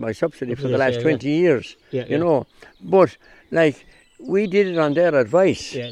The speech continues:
Speaker 2: yeah, yeah, yeah.
Speaker 1: The people built houses with blocks
Speaker 2: Yeah.
Speaker 1: on their advice, and the blocks are all
Speaker 2: Yeah,
Speaker 1: gone, and
Speaker 2: yeah,
Speaker 1: they're,
Speaker 2: yeah,
Speaker 1: they're,
Speaker 2: yeah.
Speaker 1: and they're, and they're, and they're supporting people now.
Speaker 2: It's been tested,
Speaker 1: Yeah,
Speaker 2: yeah,
Speaker 1: you
Speaker 2: yeah.
Speaker 1: know,
Speaker 2: Mm.
Speaker 1: exactly.
Speaker 2: Yeah.
Speaker 1: So,
Speaker 2: Would
Speaker 1: so why, why can, me,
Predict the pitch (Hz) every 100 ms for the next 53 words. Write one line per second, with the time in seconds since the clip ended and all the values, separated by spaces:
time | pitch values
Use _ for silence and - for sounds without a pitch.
0 | - 113 117 110 120 143 202 208 190 160
1 | 196 147 147 208 180 170 151 156 - 185
2 | 202 - - _ _ - 135 127 147 156
3 | 139 151 135 127 120 127 113 - 131 139
4 | 156 151 - 151 151 151 165 165 165 165
5 | 160 139 165 147 135 - 143 165 175 151
6 | 165 160 165 160 160 175 - 165 185 175
7 | 180 151 170 180 175 196 185 156 - 151
8 | - 131 151 143 - 151 180 196 160 -
9 | _ 131 131 170 190 233 - 104 - -
10 | - 123 135 - 185 180 175 - - 196
11 | 185 220 226 196 - 214 214 190 185 -
12 | _ - _ - 190 233 226